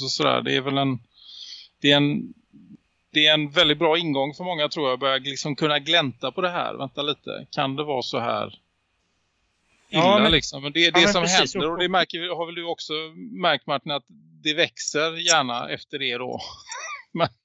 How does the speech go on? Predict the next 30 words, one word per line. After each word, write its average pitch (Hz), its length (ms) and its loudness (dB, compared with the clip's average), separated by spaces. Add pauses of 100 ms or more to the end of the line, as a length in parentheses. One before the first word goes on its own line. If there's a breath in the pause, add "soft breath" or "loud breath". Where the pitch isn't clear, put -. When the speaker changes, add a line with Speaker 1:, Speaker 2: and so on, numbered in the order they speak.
(680 loud breath)
Speaker 2:
Ja, - 60 -6
men 160 140 -4
Speaker 1:
men 123 100 -2
Speaker 2:
klimatet 214 500 2
är 170 60 -4
ju 156 60 0
en 143 60 0
sån 127 220 -2
grej 110 160 -4
som, 120 360 -8
som 123 240 -4
man 117 180 -2
kan 104 420 -4
diskutera 107 580 -8
lite 98 260 -20
grann 92 320 -20
faktiskt. - 360 -20 (340)
Speaker 1:
Mm, 143 320 4
men 160 100 2
man 160 120 6
kan 156 160 4
göra 156 220 4
det 139 80 4
nu, 139 220 2
ja. 127 160 4
Men 139 260 2
jag, 147 480 2
jag 143 280 0 (140)
läste 147 440 4
att 135 100 0